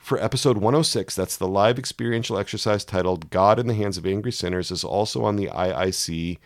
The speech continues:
the Interior Integration for Catholics landing page at soulsandhearts dot com backslash I I C. It can be a really powerful experience for those who come and join us live,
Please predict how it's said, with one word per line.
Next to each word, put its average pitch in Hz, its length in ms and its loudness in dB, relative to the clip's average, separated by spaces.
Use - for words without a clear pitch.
the 95 120 0
Interior 107 400 0
Integration 95 440 -2
for 92 80 -10
Catholics 92 420 -2
landing 120 340 2
page 113 420 0
at 110 120 0
soulsandhearts 104 540 0
dot 92 260 0
com 82 340 -2
backslash 82 680 -4
I 92 460 2
I 78 340 -2
C. - 540 -2
It 123 320 4
can 113 180 2
be 104 140 2
a 87 80 4
really 107 500 2
powerful 117 440 2
experience 139 760 0
for - 160 -6
those 104 300 2
who 113 60 -6
come 90 220 -2
and 87 120 -2
join 87 240 -2
us - 160 -6
live, 127 420 4